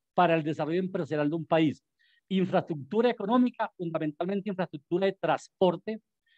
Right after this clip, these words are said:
eh, y, y, y dentro de la infraestructura de transporte fundamental el tema ferroviario, ¿cierto? El tema ferroviario.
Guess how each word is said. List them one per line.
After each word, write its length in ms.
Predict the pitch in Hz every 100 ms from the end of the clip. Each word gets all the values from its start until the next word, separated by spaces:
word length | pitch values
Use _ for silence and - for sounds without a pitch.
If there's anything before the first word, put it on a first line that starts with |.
| _ _
eh, 220 | 160 147 -
y, 220 | 175 165
y, 380 | - 175 165 165
y 20 |
dentro 300 | 170 156 165
de 20 |
la 60 | 165
infraestructura 360 | 143 156 180
de 60 | 208
transporte 500 | 175 165 175 175 -
fundamental 800 | 185 175 170 160 139 - 170 180
el 200 | 185 156
tema 260 | - 165 180
ferroviario, 680 | 165 135 127 135 131 131 113
¿cierto? 220 | 160 143
El 40 | 127
tema 220 | 147 156
ferroviario. 520 | 151 127 127 131 -